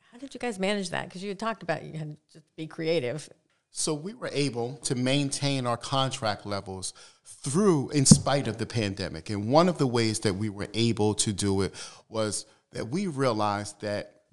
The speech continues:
Speaker 2: the way that we did street outreach in the past no longer existed through the pandemic. The street corner and the street outreach became our social media feed, right?
Speaker 1: Okay.
Speaker 2: And so the outreach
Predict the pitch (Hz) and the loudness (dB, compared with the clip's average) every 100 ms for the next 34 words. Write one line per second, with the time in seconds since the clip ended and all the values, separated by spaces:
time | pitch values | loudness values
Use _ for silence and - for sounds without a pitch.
0 | 95 117 98 110 135 143 135 92 123 104 | -8 -4 -2 2 2 2 0 2 0 0
1 | 113 107 - - 131 127 - 120 - 113 | 2 4 4 4 0 -2 2 2 2 -2
2 | 113 - 104 101 - - 117 98 85 - | -2 0 -2 -4 -6 0 2 2 -2 -6
3 | - _ 107 117 120 113 113 107 104 98 | -12 _ -6 2 4 6 6 4 0 0
4 | 95 113 110 - 95 - 95 92 - 95 | 0 0 0 -4 -10 -12 -14 -6 0 2
5 | 87 92 80 - - - - _ 98 123 | 2 0 -2 -4 -12 -20 -20 _ -4 2
6 | 110 98 92 - - - - 160 - - | 2 2 -2 -2 2 2 0 -4 -4 -6
7 | 156 135 120 117 113 110 107 101 - - | -2 0 0 -2 -4 -4 -2 0 0 0
8 | 135 - 120 120 113 110 104 - 127 - | -6 -2 0 0 -2 -6 -4 -4 -6 -8
9 | - 147 135 123 - 117 110 104 - - | -6 -2 -2 -4 -4 -2 0 2 2 2
10 | 127 120 113 110 117 123 104 76 - - | 0 -2 -2 -2 -2 -2 -4 -6 -8 -8
11 | 90 - - _ _ 95 98 101 98 - | -8 -12 -20 _ _ -6 -4 -4 -6 -10
12 | - 196 - 175 170 131 117 123 101 - | -14 -12 -4 2 4 4 0 -2 -4 -4
13 | 127 139 - 139 123 120 - - | 0 2 0 -4 -6 -2 0 0